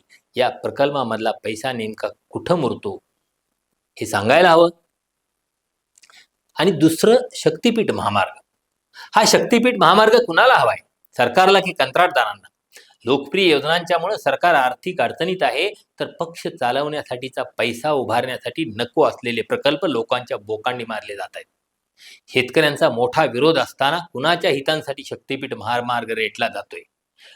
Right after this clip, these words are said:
मिळालेल्या प्रचंड बहुमतानंतर लोकमताचा आदर राखण्याचं सौजन्य सरकारनं दाखवायला पाहिजे होतं, परंतु लोकभावना दडपून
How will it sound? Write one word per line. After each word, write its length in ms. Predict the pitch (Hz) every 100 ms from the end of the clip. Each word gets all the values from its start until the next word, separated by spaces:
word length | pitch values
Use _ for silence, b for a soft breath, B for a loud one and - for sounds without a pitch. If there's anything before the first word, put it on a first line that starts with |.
| _
मिळालेल्या 540 | 107 139 180 160 151 175
प्रचंड 400 | 120 165 170 135
बहुमतानंतर 760 | 117 139 151 165 139 135 -
लोकमताचा 720 | - 113 127 156 147 151 147
आदर 340 | 135 107 143 147
राखण्याचं 500 | 123 - 135 135 113
सौजन्य 480 | - 110 139 151 127
सरकारनं 440 | 113 107 117 117
दाखवायला 360 | 104 101 117 120
पाहिजे 280 | 107 101 113
होतं, 280 | 107 110 - B B -
परंतु 260 | 156 175
लोकभावना 640 | 104 131 202 - 113 139 143
दडपून 400 | - 120 - 180